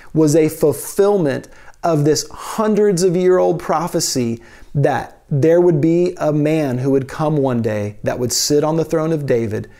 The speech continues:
and his kingdom would be established forever. And it's now being declared on this glorious day. Beloved, this is what we're celebrating today,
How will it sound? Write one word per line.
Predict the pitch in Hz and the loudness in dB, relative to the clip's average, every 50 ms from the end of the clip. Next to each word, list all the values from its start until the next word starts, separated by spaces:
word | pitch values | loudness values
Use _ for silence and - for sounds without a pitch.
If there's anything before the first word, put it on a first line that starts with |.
| - - - | -20 -14 -8
and | - 127 | -4 -2
his | 135 120 107 - | -2 -2 -4 -8
kingdom | - - - 165 151 147 135 127 113 113 | -12 -6 -4 -2 0 0 0 0 0 -2
would | 123 123 | -2 -2
be | 113 120 117 | -2 -2 -2
established | 113 - - - - 131 117 117 110 117 110 107 101 - - - - - | -2 -4 -6 -4 -4 -2 -2 -2 -4 -4 -6 -8 -8 -10 -14 -18 -20 -20
forever. | - - - 131 123 120 120 120 98 - - 101 - - - - _ - - | -16 -8 -4 -2 -2 0 -2 -4 -6 -8 -10 -12 -16 -20 -20 -20 _ -12 -6
And | 139 139 | -4 -2
it's | 135 - - 139 | -2 -2 -2 -2
now | 143 139 143 147 160 151 | -2 0 0 0 0 0
being | 139 139 131 131 131 | 2 2 0 0 0
declared | 127 123 - - - 131 120 120 117 - - | -2 -4 -6 -4 -2 -2 0 0 -2 -2 -6
on | - 123 120 120 | -6 -6 -4 -4
this | 117 117 117 127 131 127 - - | -4 -2 -2 -2 -2 -2 -4 -6
glorious | - 120 117 117 117 117 117 117 107 - | -4 -4 -2 -2 -2 -2 -2 -4 -4 -4
day. | - 120 110 101 98 95 - - _ _ _ - - - | -6 -6 -4 -4 -6 -10 -12 -16 _ _ _ -16 -6 -2
Beloved, | 147 147 160 170 165 156 | 0 2 2 2 2 2
this | 143 156 156 - | 2 0 0 0
is | 175 143 | 0 2
what | 156 160 - | 2 0 0
we're | 151 143 | -2 -2
celebrating | - - 165 147 151 156 147 131 135 120 120 117 117 110 | 0 0 0 2 2 2 2 2 2 2 2 0 -2 -2
today, | - 120 110 107 101 95 95 | -4 -4 -4 -4 -6 -8 -10